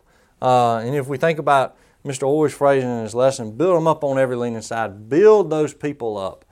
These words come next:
Uh, try to hold them up, because the reality is,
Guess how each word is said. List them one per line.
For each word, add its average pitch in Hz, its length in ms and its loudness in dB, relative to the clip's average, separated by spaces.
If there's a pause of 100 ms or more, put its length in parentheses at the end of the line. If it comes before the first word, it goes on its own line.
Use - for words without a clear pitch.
(280)
Uh, 113 160 0
try 156 280 2
to 135 80 2
hold 135 300 -2
them 117 180 -2
up, 123 180 0
because 117 420 -4 (320)
the 120 80 -12
reality 143 500 0
is, 131 360 0